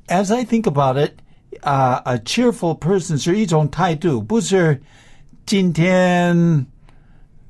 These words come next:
grumpy 啊，不快乐，and then tomorrow better and so on.Cheerful，这个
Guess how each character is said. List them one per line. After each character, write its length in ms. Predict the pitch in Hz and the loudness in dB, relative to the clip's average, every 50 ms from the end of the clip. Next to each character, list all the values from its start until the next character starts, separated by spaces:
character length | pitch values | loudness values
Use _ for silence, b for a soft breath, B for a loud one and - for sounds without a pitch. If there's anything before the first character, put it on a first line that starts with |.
| - - 143 | -12 -8 -2
grumpy 680 | 113 147 147 156 156 120 - 127 131 131 143 143 143 | 0 2 2 2 0 -2 -4 -4 -2 0 0 0 2
啊， 320 | 139 139 139 139 135 131 | 2 2 2 0 0 -2
不 160 | 123 107 151 151 | -2 -4 -8 -8
快 300 | - 143 160 170 151 143 | -2 0 0 2 2 2
乐， 380 | 151 156 143 135 135 135 127 127 b b b b b b b b b b - | 2 2 2 2 0 -2 -2 -6 b b b b b b b b b b -4
and 320 | 151 139 143 139 139 135 | -2 0 0 0 0 0
then 360 | 131 135 135 131 127 127 117 120 156 170 143 - - | 0 0 0 0 0 -2 -2 -4 -8 -12 -12 -8 -4
tomorrow 680 | - 135 147 156 170 170 175 170 165 160 156 156 147 131 | -2 0 2 2 2 2 2 2 2 4 2 2 0 0
better 600 | 123 165 180 175 151 151 151 151 156 151 143 147 | 0 0 2 2 2 2 4 4 4 2 0 0
and 120 | 170 143 117 | -4 -6 -6
so 320 | - - 165 160 170 156 | -4 -2 -2 0 0 0
on.Cheerful， 1700 | 143 139 135 127 120 - - - - - - - - - - - - - 247 269 262 254 240 220 - - - 135 113 104 110 117 120 120 107 b b b b b b b b b b b b - | 0 0 0 -2 -4 -6 -10 -16 -20 -20 -20 -20 -20 -14 -8 -6 -4 -2 0 0 2 2 0 0 -2 -6 -6 -6 -4 -2 -4 -4 -4 -6 -8 b b b b b b b b b b b b -8
这 100 | - 170 | -6 -4
个 180 | - - 156 | -2 -2 -2